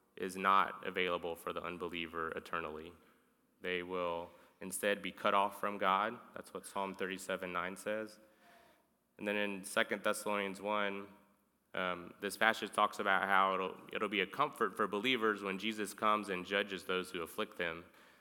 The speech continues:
But for those he comes to judge, it's not gonna be so great. It says, "The Lord Jesus will be revealed from heaven and with his mighty angels in flaming fire, dealing out retribution to those who do not know God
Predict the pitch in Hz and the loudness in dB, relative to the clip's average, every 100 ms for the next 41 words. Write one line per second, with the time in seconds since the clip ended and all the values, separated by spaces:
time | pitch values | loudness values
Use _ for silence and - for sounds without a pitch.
0 | _ 101 92 101 104 107 101 101 110 101 | _ -8 -2 2 2 2 0 -6 -2 -2
1 | - 98 92 117 98 92 - 90 - 87 | -4 -6 0 2 0 -4 -2 -2 -2 -8
2 | 90 - 85 87 87 80 - - - - | -8 -6 -6 0 -2 -2 -8 -16 -16 -8
3 | 92 90 - - 101 107 107 104 110 107 | -8 -8 -16 -14 -4 0 0 0 -2 -4
4 | - 101 107 101 92 107 107 107 - 92 | -6 -6 -2 -2 -2 0 0 0 -2 -4
5 | 101 104 110 107 104 - 98 - 101 92 | 0 0 0 -4 -4 -6 -8 -6 -6 -6
6 | 92 95 101 101 95 98 98 101 95 92 | -2 2 2 0 -4 -4 -4 -6 -6 -8
7 | - 92 92 90 - 90 90 90 90 - | -6 -6 -4 -8 -2 0 2 -2 -4 -12
8 | - - - - _ 110 123 127 120 101 | -20 -20 -20 -20 _ 0 2 4 4 4
9 | 98 110 107 101 110 - 101 101 92 92 | 4 0 -2 -4 -4 -4 -6 -4 -2 -2
10 | 90 92 92 92 90 92 90 85 82 | -4 -8 -4 -4 -4 -4 -2 -2 -2